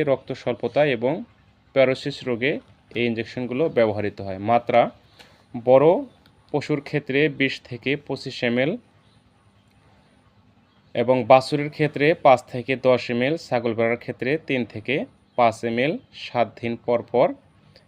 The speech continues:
একবার করে দিতে হবে। এই পদ্ধতি পুরো নব্বই দিন পর্যন্ত অনুসরণ করতে হবে, অর্থাৎ তিন মাস পর্যন্ত আপনি এই পদ্ধতি অনুসরণ করে চিকিৎসা দিলে আপনার খামারের গরুগুলো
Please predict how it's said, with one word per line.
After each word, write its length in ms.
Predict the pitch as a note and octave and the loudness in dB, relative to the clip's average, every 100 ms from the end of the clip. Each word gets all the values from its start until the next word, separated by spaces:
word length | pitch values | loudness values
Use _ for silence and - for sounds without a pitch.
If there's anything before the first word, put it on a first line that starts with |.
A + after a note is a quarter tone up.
| _ _ A#2+ | _ _ 0
একবার 320 | A#2+ A2 A#2 | 0 2 0
করে 200 | A#2+ A#2 | 0 -2
দিতে 240 | A#2 - | -4 -4
হবে। 280 | G#2+ A2+ C3 G3+ D4 _ _ _ _ | -4 -2 0 -2 -4 _ _ _ _
এই 140 | A#2 B2 | -4 -2
পদ্ধতি 500 | B2 A#2 - A#2+ C#3 A3+ C4+ _ _ _ _ _ _ _ - | 0 -2 -2 -6 -4 -4 -8 _ _ _ _ _ _ _ -6
পুরো 200 | C3 C#3+ | 0 2
নব্বই 460 | E3 C3+ A#2+ B2 B2 | 2 2 0 2 0
দিন 180 | A#2+ A#2+ | 2 -2
পর্যন্ত 400 | A#2 B2+ C3+ B2+ E3 | 0 -2 -2 -2 -2
অনুসরণ 500 | E3 B2 G#2+ A2 G#2 | -2 -2 -2 -6 -6
করতে 240 | G#2 - | -8 -10
হবে, 220 | F#2+ F#2 F#2 - _ _ - | -10 -10 -12 -16 _ _ -4
অর্থাৎ 360 | A2 - C3+ D#3+ - | -4 -2 -4 -4 -4
তিন 140 | B2+ A#2 | -6 -2
মাস 160 | A2+ - | -4 -4
পর্যন্ত 360 | B2+ B2 A#2+ D#3 | -8 -6 -4 0
আপনি 300 | B2 A#2+ D3 C4 _ _ _ _ _ - | 0 0 -6 -6 _ _ _ _ _ -4
এই 140 | A#2 - | -4 -2
পদ্ধতি 420 | A#2+ A#2 A#2 - F3 A#3 _ _ _ _ - | -4 -4 -6 -6 -6 -6 _ _ _ _ -6
অনুসরণ 460 | A#2+ B2 - B2 A#2+ | -2 -2 -2 -6 -4
করে 220 | C3 D#3+ C4 A#3+ - - | -4 -4 -4 -10 -20 -10
চিকিৎসা 420 | A#2+ A2+ A2 B2+ | -10 -8 -8 -6
দিলে 220 | A#2+ B2+ | -6 -2
আপনার 300 | C#3+ - A2+ A2 | 0 0 -4 -6
খামারের 440 | - A2+ A2+ D#3+ F#3 - | -8 -2 0 0 -4 -4
গরুগুলো 380 | A#2 G#2+ A2+ | -4 -2 -2